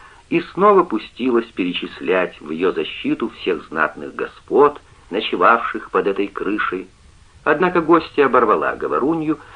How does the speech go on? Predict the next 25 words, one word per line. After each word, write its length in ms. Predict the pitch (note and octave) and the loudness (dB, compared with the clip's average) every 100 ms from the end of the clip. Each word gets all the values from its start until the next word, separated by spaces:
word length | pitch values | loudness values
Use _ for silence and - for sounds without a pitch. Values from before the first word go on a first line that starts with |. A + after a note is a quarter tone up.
| - | -10
заявив, 480 | A2 D3 C#3+ D#3+ - | 0 2 2 0 0
что 160 | A#2 | -2
считает 500 | A#2 - F#2+ E2+ D2+ | -4 -4 -2 0 -2
ее 200 | D2 D2+ | -4 -6
совершенно 920 | - B2+ C3+ - - G2 F#2+ E2 - C#2+ - - | -4 -2 0 -2 -2 -2 -2 -6 -10 -12 -16 -8
неповинной 800 | F2+ G2 F2 E2+ E2+ C2+ C2 | -4 0 0 -2 -6 -8 -10
в 80 | - | -12
случившемся 720 | - D#2 - C3 - D3+ - C#3+ | -10 -10 -6 -6 -6 -6 -6 -6
беспорядке, 800 | C#3 - C3 C#3+ C#3+ - C3+ - - - - | -6 -2 2 4 2 -2 -6 -6 -20 -20 -6
и 80 | E3 | 0
попросила 540 | F3 D#3+ - G3 D#3+ | 2 2 2 4 4
дать 320 | F#2+ A2+ A#2 | 4 0 0
ей 120 | F#2+ E2 | -4 -4
возможность 840 | C#2+ D2+ F2+ D3+ - D3+ - - - | -4 -4 0 0 0 -12 -14 -16 -8
уснуть, 680 | D3+ - E2 D#2+ D#2+ - - _ _ - | -8 -8 -12 -10 -12 -14 -20 _ _ -14
выразив 420 | B2+ D3+ C3 A2 A#2+ | 0 4 4 2 -2
надежду, 440 | B2+ G3 F3 D#3 | 0 2 2 0
что 180 | - A2 | -2 -2
до 100 | F2+ | -2
утра 300 | F2 - F3+ | -2 0 2
ее 260 | D#3 C#3 | 2 0
больше 380 | C3 C3+ B2 - | 2 2 0 -4
уже 180 | A2+ A#2+ | -2 -2
не 120 | A#2+ | -2
потревожат. 640 | A#2 A#2 A#2 D2 B2 - | -6 -4 -6 -6 -6 -8